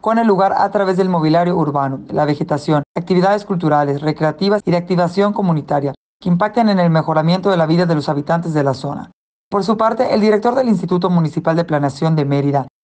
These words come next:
Edgardo Bolio Arceo, indicó que este proyecto prioriza al peatón en el uso del espacio público, incorporando andadores de conexión peatonal y actividades como polos de atracción. En su intervención, el director de Obras Públicas, David Loría Macdú,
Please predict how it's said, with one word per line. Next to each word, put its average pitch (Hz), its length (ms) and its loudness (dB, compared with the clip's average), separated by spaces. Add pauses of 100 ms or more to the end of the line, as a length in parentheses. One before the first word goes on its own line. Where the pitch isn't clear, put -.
(140)
Edgardo 185 500 0
Bolio 156 320 2
Arceo, 151 440 -2 (340)
indicó 247 360 2
que 262 120 2
este 262 160 0
proyecto 185 480 0
prioriza 196 360 0
al 220 120 0
peatón 175 420 0
en 175 140 2
el 160 160 4
uso 180 220 0
del 160 120 0
espacio 143 400 -2
público, 143 340 -6 (320)
incorporando 196 640 2
andadores 180 600 2
de 190 80 0
conexión 170 880 -2
peatonal 165 600 0
y - 60 -4
actividades 185 560 2
como 165 300 -2
polos 185 260 0
de 175 60 0
atracción. 139 640 -2 (280)
En 190 140 0
su 180 80 0
intervención, 214 560 2
el 240 80 0
director 214 380 0
de 220 80 2
Obras 175 260 2
Públicas, 160 380 0
David 151 300 0
Loría 156 340 2
Macdú, 147 500 0